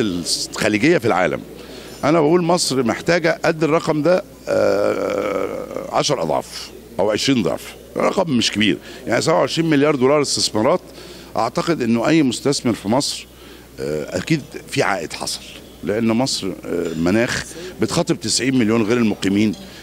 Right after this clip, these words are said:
آه، دولة محورية، آه، دولة لها تاريخها،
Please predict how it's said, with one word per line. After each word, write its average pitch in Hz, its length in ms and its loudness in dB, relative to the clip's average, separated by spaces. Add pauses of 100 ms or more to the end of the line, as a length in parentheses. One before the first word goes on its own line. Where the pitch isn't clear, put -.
(220)
آه، 101 540 2
دولة 127 420 4
محورية، 90 720 2 (320)
آه، 78 140 -2
دولة 127 380 2
لها 82 760 2
تاريخها، 87 560 0